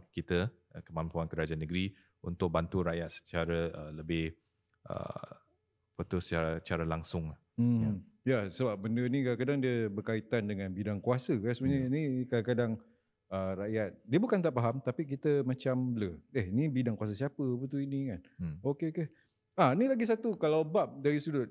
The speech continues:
Speaker 2: kos sara hidup dekat Johor ni, dia meningkat dan macam agak mahal, uh, dan antara yang termahal, uh, di neg-,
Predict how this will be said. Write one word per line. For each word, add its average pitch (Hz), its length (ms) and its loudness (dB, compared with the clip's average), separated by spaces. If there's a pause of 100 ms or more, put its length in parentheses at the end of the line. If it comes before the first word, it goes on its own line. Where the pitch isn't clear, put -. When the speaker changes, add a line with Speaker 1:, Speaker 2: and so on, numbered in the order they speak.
(200)
Speaker 2:
kos 160 240 4
sara 156 160 4
hidup 143 400 2
dekat 117 320 -2
Johor 131 400 4
ni, 104 160 0 (400)
dia 117 160 2
meningkat 104 640 2 (640)
dan 104 480 0
macam 107 400 0 (160)
agak 113 320 -2
mahal, 120 560 0 (560)
uh, 101 480 -2
dan 117 400 0 (160)
antara 135 240 2
yang 165 160 2
termahal, 151 560 2 (560)
uh, 113 400 0
di 113 320 2
neg-, 110 320 0